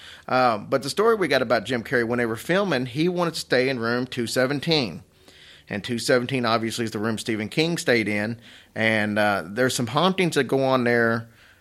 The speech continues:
uh, due to a young lady by the name of Elizabeth Wilson, but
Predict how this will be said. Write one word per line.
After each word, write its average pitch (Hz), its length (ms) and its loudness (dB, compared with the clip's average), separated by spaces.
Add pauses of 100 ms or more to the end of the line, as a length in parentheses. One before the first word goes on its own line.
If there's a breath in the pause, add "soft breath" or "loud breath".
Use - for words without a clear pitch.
(220 soft breath)
uh, 101 240 0
due 135 220 2
to 139 220 4
a 123 40 6
young 123 280 2
lady 113 480 2 (160 loud breath)
by 113 100 2
the 113 60 4
name 117 200 0
of 110 100 0
Elizabeth 104 440 0
Wilson, 120 320 2
but 98 60 -4